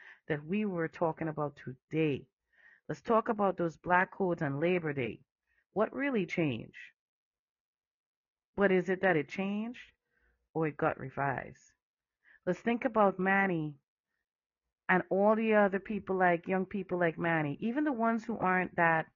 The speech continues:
involved. What have you been doing lately to pique their interest.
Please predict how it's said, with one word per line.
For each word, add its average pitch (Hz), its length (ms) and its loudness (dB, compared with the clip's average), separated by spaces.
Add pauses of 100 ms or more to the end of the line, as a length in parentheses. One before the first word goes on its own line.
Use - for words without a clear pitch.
(240)
involved. 156 600 -2 (960)
What 240 200 4
have 294 220 2
you 277 220 -2
been 214 180 0
doing 175 320 0
lately 135 500 -4 (760)
to 185 100 -2
pique 202 300 -8
their 165 160 0
interest. - 640 -8